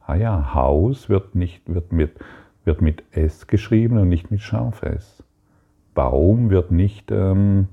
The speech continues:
mit P geschrieben, sondern mit B. Das müssen wir jetzt lernen.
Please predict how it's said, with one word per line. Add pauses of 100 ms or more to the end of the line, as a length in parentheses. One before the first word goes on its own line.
(320)
mit
P
geschrieben,
sondern
mit
B.
Das
müssen
wir
jetzt
lernen.